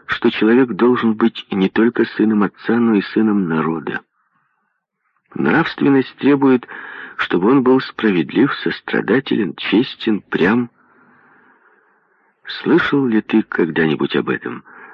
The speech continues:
Нет, не добро пусть сгинет, а пусть пропадут ничтожные невежды и себелюбцы вроде тебя, у которых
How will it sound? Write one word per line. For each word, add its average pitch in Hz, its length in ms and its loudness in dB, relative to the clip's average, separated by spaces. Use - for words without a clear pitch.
Нет, 127 360 2
не 101 200 0
добро 104 420 2
пусть - 480 -6
сгинет, - 720 -6
а - 140 -10
пусть - 500 -4
пропадут 101 560 0
ничтожные 110 720 2
невежды 104 600 2
и 95 120 0
себелюбцы 98 880 0
вроде 67 340 -2
тебя, 71 340 -2
у 64 80 -2
которых 85 460 -4